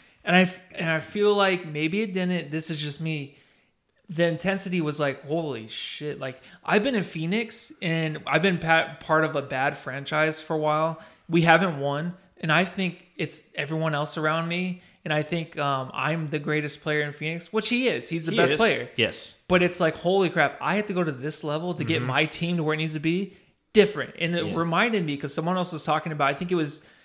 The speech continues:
Speaker 1: I think it was, of course, we always go back to Bill Simmons. He was talking
Speaker 2: Yeah.
Speaker 1: about Jason Tatum when he actually was training with, uh, Kobe Bryant.
Speaker 2: Mm-hmm.
Speaker 1: Or was it? No, no, it was LeBron. He was talking about LeBron and how, I think it was an off season where he spent it with Kobe Bryant. He's like, "Holy crap, this is what I have to do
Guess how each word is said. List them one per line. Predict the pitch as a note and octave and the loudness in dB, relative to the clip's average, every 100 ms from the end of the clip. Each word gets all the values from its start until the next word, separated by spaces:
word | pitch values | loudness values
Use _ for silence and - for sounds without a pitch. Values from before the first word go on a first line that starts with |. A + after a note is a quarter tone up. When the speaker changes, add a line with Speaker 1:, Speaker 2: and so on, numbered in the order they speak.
| _ - | _ -4
Speaker 1:
I | D3 | 0
think | F#3+ | 2
it | F#3 | 2
was, | D#3+ | 0
of | - | 0
course, | F3 D#3+ | 0 2
we | D#3+ | 2
always | D#3 | 2
go | D3+ | 2
back | C#3+ C3+ C#3+ | 2 0 0
to | |
Bill | C#3 D3+ | 0 0
Simmons. | C3 - D#3+ C3+ B2+ | 0 -2 -2 -4 -8
He | D#3+ | -4
was | D3+ | -2
talking | D#3 D3+ A2 | 0 2 2
Speaker 2:
Yeah. | |
Speaker 1:
about | - C#3+ C#3 C#3 | 4 4 2 0
Jason | D#3 D3+ D#3+ D3 | -2 0 -6 -8
Tatum | - D3 C#3+ C#3 | -4 -2 -2 -4
when | C#3+ | -4
he | C#3+ | -4
actually | C3+ C#3+ C#3 - _ _ _ _ _ | -4 -6 -8 -10 _ _ _ _ _
was | C#3+ C#3+ C#3 | -4 -4 -2
training | - D#3 D3+ | -4 -4 -4
with, | C3+ - | -6 -6
uh, | D3 C3 B2 - | -4 -4 -4 -6
Kobe | D3+ D3+ | -4 -2
Bryant. | C#3 C3 C3+ F#3+ D#3+ | -2 -2 -2 -2 -4
Speaker 2:
Mm-hmm. | B2 B2 B2 A#2+ _ _ _ _ _ _ - | -6 -4 -6 -8 _ _ _ _ _ _ -10
Speaker 1:
Or | D3+ | -8
was | C#3+ F3 F3+ | -4 -6 -6
it? | F#3 | 2
No, | A3+ | 4
no, | A3 C#3 | 4 2
it | |
was | E3 E3 | 2 0
LeBron. | C#3+ D3 F#3 C3 B2+ | 0 2 2 0 0
He | D#3+ | 0
was | C#3+ | 6
talking | F3 F#3+ | 6 6
about | G#3 | 4
LeBron | G3+ E3+ D#3+ C#3+ A#2+ A#2+ - - _ _ _ | 4 2 2 2 0 -2 -10 -20 _ _ _
and | D3+ C#3+ C#3+ C#3+ C#3 | -4 0 0 0 0
how, | D3+ D3+ C#3+ C#3 - | 2 4 4 0 -2
I | D3 | 0
think | F#3+ | 2
it | F#3 | 2
was | F3 | 0
an | D#3 | 0
off | D3 D#3+ | 0 0
season | E3+ D#3+ D3+ | 0 -2 -2
where | C#3+ | -2
he | C#3+ | -2
spent | C#3+ D#3+ D3 | -2 -4 -2
it | C#3+ | -2
with | D3 - | -2 -2
Kobe | D3+ D3 | -2 -2
Bryant. | C#3+ C#3 | 0 0
He's | C#3+ C#3+ | 0 -4
like, | C#3 | -6
"Holy | - E3 E3+ E3 D3 B2 | -2 2 2 2 0 -4
crap, | - C#3+ C3 | -4 -4 -4
this | D3+ G3 | -4 -4
is | E3+ | -2
what | D#3+ | 0
I | B2+ | 2
have | C#3+ D#3 | 2 0
to | D#3+ | -2
do | C#3+ D3+ D3 C#3+ | -6 -4 -2 -4